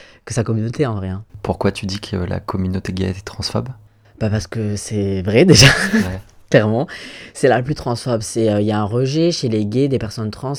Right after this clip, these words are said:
Speaker 1: qui est juste, euh, <gasps> énorme. Déjà, il y a, euh, la transphobie envers les femmes trans, qui est dégueulasse, hein, c'est déjà, voilà.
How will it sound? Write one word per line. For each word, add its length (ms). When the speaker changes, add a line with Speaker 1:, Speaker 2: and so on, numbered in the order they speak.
Speaker 1:
qui 220
est 20
juste, 440
euh, 340
<gasps> 560
énorme. 380
Déjà, 340
il 80
y 60
a, 200
euh, 1000
la 160
transphobie 460
envers 180
les 80
femmes 160
trans, 200
qui 200
est 300
dégueulasse, 640
hein, 200
c'est 60
déjà, 540
voilà. 280